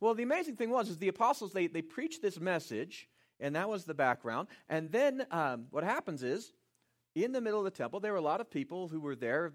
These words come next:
th-, listening to this because they see the miracle that absolutely, that happened. And they were Jews that maybe ha-, didn't understand how Jesus did the, uh, raised from the dead. What did it all mean? And all of a sudden, it made sense to them. And so it says there in the beginning of chapter four that there was a great effect,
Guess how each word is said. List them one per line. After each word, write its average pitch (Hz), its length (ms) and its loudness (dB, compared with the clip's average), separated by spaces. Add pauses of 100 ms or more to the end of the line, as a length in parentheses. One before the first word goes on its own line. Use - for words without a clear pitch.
th-, 123 120 -10
listening 165 560 0
to 131 100 -6
this 135 160 -4
because 143 320 -6
they 135 100 -6
see 165 360 -6
the 131 140 -6
miracle 143 540 -4
that 127 100 0
absolutely, 139 520 0
that 123 140 -4
happened. 117 420 -4 (300)
And 113 440 -2 (280)
they 127 120 2
were 170 120 -2
Jews 143 240 -4
that 120 100 -4
maybe 160 260 -2
ha-, 156 200 -6
didn't 160 220 -2
understand 139 720 -6 (260)
how 135 200 0
Jesus 139 640 -8 (360)
did 135 240 -2
the, 135 200 0 (580)
uh, 120 100 -10 (140)
raised 139 280 2
from 147 120 -8
the 135 40 -6
dead. 131 200 0
What 135 80 -2
did 139 100 -2
it 135 60 -4
all 127 160 2
mean? 117 320 -6 (200)
And 123 100 -4
all 139 80 2
of 170 60 0
a 165 60 0
sudden, 120 280 -4
it 156 40 -4
made 180 160 -4
sense 302 260 -2
to 180 60 -12
them. 98 240 -12 (320)
And 165 100 -6
so 214 160 2
it 208 100 -2
says 285 420 10
there 147 140 6
in 185 80 0
the 170 40 -8
beginning 185 340 2
of 170 80 -4
chapter 143 380 2
four 240 300 -2
that 160 120 -4
there 156 120 2
was 214 120 -2
a 208 40 -4
great 123 240 -2
effect, - 420 -8